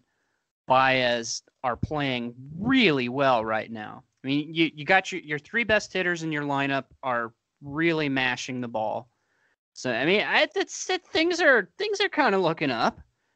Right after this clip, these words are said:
mean, th-, they had a great homestand. Th-, this Giants series has kinda sucked. But otherwise, uh,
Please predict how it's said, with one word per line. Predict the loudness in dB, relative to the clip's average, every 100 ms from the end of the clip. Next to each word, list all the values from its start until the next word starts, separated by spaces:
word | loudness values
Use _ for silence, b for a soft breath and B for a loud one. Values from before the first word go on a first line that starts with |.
| _
mean, | -6 -4
th-, | -4 2
they | 2
had | 4 2
a |
great | 2 2 2
homestand. | 2 -2 -2 -2 -2 0 -2 -6 -8 -2
Th-, | -2 -2
this | -4 -2
Giants | 2 2 2 0
series | -2 0 0 0 -2
has | -6 -6 -10 _ _ _ _ _
kinda | -4 -2 -2
sucked. | 0 2 2 -2 -20 _ _ _ _ _ _ -2
But | -2 2
otherwise, | 2 4 6 6 6 4 -2
uh, | -6